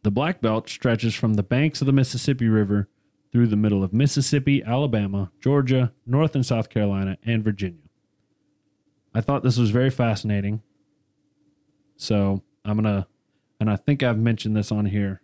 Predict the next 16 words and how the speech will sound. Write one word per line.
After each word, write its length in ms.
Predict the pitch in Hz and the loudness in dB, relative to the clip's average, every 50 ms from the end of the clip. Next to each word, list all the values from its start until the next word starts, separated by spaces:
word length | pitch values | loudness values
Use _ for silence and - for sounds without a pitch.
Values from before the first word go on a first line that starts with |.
| _ _ _ | _ _ _
once 240 | - 107 104 98 - | -6 -4 -4 -4 -6
before, 500 | - - 95 - - 98 95 92 92 - _ _ _ _ _ _ _ _ _ _ _ _ _ _ _ _ _ _ _ _ _ _ _ _ _ _ _ _ _ - | -10 -14 -14 -10 -8 -8 -8 -8 -10 -12 _ _ _ _ _ _ _ _ _ _ _ _ _ _ _ _ _ _ _ _ _ _ _ _ _ _ _ _ _ 0
but 80 | 127 | 0
it's 120 | 127 - - | 2 2 2
fascinating 500 | 175 160 165 160 - 165 160 151 143 127 | 2 2 2 2 4 4 4 6 6 4
how 120 | 135 131 | 4 4
that 320 | 123 131 123 - - _ _ | 2 0 -2 -2 -6 _ _
particular 520 | - 127 - 147 143 135 156 151 143 135 131 | -4 -2 0 0 0 2 2 2 2 2 0
Cretaceous 560 | - 131 110 - 139 135 127 - 139 123 - | -2 -4 -2 0 0 0 2 0 -2 -2 -4
coastline 760 | - - - 135 127 - - - 110 104 98 95 98 104 101 - _ _ _ _ _ _ _ _ _ | -4 -2 0 0 0 0 -2 -4 -4 -4 -4 -4 -6 -8 -8 -12 _ _ _ _ _ _ _ _ _
has 460 | _ 113 110 110 107 104 101 - - - | _ -2 0 0 0 -2 -2 -6 -10 -8
affected 640 | - 107 - - 123 117 113 - - 113 107 101 101 | -8 -8 -4 -2 -2 -2 -2 -2 -2 -2 -2 -2 -4
so 280 | - - - 127 127 131 | -8 -4 -2 0 4 4
much 560 | 131 127 127 123 - - - - - - - _ _ _ _ _ _ _ _ _ _ _ _ _ _ _ _ _ _ _ _ _ _ _ _ _ _ _ _ - _ _ _ _ _ _ _ 104 | 4 4 4 0 -2 -6 -10 -10 -12 -14 -20 _ _ _ _ _ _ _ _ _ _ _ _ _ _ _ _ _ _ _ _ _ _ _ _ _ _ _ _ -20 _ _ _ _ _ _ _ -8
recent 480 | 104 113 123 131 135 - - 131 104 101 | -2 2 2 2 2 2 0 -2 0 0
history 680 | 120 127 117 - - 123 120 120 120 117 117 113 110 | -2 -2 -2 -2 0 0 2 2 2 2 2 0 -2